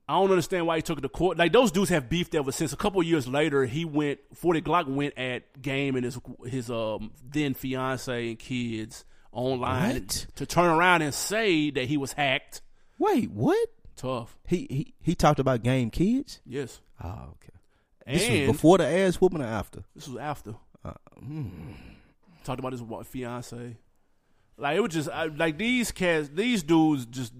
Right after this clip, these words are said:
Speaker 1: they not fucking with each other. They're, they're never gonna be cool.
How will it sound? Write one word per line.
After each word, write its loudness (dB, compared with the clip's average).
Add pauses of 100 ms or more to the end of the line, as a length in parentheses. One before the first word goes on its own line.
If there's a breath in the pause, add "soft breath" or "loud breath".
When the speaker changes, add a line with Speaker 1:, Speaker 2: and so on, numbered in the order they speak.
(100)
Speaker 1:
they -4
not -6
fucking -12
with -12
each -16
other. -12
They're, -10
they're -6
never -4
gonna -6
be -6
cool. -8